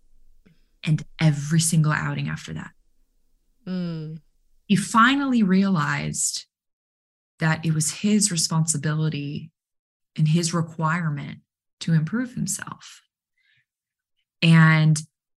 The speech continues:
Speaker 1: when he saw that I wasn't gonna force him to do anything he didn't want to, I think he realized, "Oh, shoot, this is on me."
Speaker 2: Yes.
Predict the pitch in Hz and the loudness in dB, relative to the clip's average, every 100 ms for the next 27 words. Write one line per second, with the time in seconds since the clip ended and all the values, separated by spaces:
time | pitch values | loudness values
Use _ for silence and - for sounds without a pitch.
0 | _ 160 190 185 214 - - 240 240 269 | _ 4 6 8 6 6 4 2 0 -2
1 | 190 147 127 127 151 156 151 185 214 160 | -2 -2 -4 -4 0 0 2 0 0 -2
2 | 143 - 143 156 - 147 139 143 147 151 | -4 -4 -8 -6 -4 -4 -4 -6 -6 -6
3 | 147 147 143 143 139 143 139 - - - | -6 -6 -6 -6 -6 -6 -8 -10 -14 -14
4 | - - _ _ _ _ _ _ - 180 | -16 -18 _ _ _ _ _ _ -6 2
5 | 185 180 185 165 180 185 151 143 139 - | 4 6 4 4 4 2 0 -2 -6 -8
6 | - - 165 160 - 185 - - _ _ | -14 -6 -4 -4 -2 -4 -6 -14 _ _
7 | _ _ - 175 208 180 147 147 196 196 | _ _ -8 -4 0 2 0 0 -2 -2
8 | - _ _ _ 190 170 160 165 156 - | -8 _ _ _ -10 -6 -2 -2 -2 -4
9 | - - - | -4 -6 -10